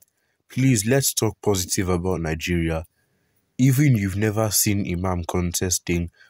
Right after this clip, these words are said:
unlike pastors, let the people rest. Politicians are always playing jokes of their politics with religion.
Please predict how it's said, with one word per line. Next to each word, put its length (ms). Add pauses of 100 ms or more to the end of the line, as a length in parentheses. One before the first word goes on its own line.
(140)
unlike 480
pastors, 760 (680)
let 340
the 140
people 460
rest. 460 (1700)
Politicians 720
are 100
always 440
playing 420
jokes 420 (420)
of 200
their 140
politics 720
with 300
religion. 580